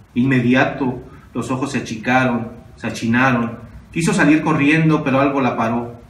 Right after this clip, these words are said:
Un mareo, quizá. Esos segundos de duda me alcanzaron para impedirle el paso, pararme frente a ella, obligarla a hablar. La empujé contra el árbol y la, y la sostuve ahí.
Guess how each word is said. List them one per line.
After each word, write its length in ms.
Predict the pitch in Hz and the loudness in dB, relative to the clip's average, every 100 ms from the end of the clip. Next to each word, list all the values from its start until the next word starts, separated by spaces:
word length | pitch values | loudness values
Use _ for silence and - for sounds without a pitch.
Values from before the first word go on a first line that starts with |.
| - - | -16 -4
Un 120 | 143 | 0
mareo, 380 | 135 127 143 131 | 2 4 2 0
quizá. 460 | 113 123 120 - - - - - - - | -4 -4 -6 -6 -16 -20 -20 -20 -20 -10
Esos 280 | 139 147 139 | -6 -4 -2
segundos 420 | 127 139 139 127 | 0 0 0 0
de 80 | 120 | 0
duda 640 | 131 135 135 139 - - - | 0 2 0 -4 -12 -16 -6
me 60 | 117 | -6
alcanzaron 580 | 110 120 113 135 127 | -2 -4 -2 0 0
para 420 | 120 110 107 - - | 0 -2 -4 -8 -6
impedirle 680 | 127 120 117 123 123 117 110 | -4 -2 -2 0 0 0 -2
el 140 | 101 | -2
paso, 500 | 120 123 - 110 107 - - - - | -2 -2 -4 -10 -12 -18 -20 -20 -12
pararme 380 | - 123 131 123 | -6 -4 -2 -4
frente 280 | 113 101 107 | -4 -4 -2
a 100 | 113 | 0
ella, 360 | 117 113 110 - - - - - | 0 -2 -6 -10 -20 -20 -20 -8
obligarla 460 | 110 117 120 120 | -4 -2 -2 0
a 40 | 113 | -2
hablar. 520 | 117 123 127 - - - - - - | 2 2 0 -4 -16 -20 -20 -20 -4
La 80 | 127 | -2
empujé 340 | 131 127 147 135 | -2 0 0 2
contra 300 | 143 135 131 | 0 0 2
el 80 | |
árbol 400 | 135 147 156 160 | 4 6 4 4
y 40 | 147 | 2
la, 100 | 131 135 143 | 2 -2 -2
y 100 | 127 | 0
la 140 | 123 | 0
sostuve 400 | 127 117 147 139 | -2 -2 2 2
ahí. 440 | 131 131 131 - | 4 0 -2 -8